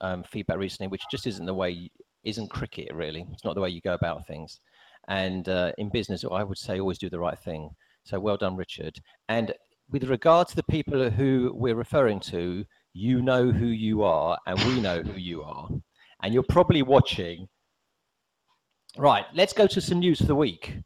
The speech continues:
Let's go to the big news of the week. Right, first big news of the week,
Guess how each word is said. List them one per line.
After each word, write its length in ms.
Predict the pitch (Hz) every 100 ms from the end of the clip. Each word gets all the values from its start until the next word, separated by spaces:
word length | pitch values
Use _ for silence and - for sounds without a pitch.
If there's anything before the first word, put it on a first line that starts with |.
| _ _ _ _ -
Let's 160 | 147 -
go 180 | 139
to 260 | 135 - 131
the 60 | -
big 200 | 185 190
news 240 | 175 180 156
of 80 | 156
the 60 |
week. 460 | 160 202 226 - - - _ _
Right, 260 | 143 139 -
first 380 | - 190 190 -
big 160 | 170
news 220 | 170 160 143
of 60 |
the 60 | 147
week, 360 | 139 87 -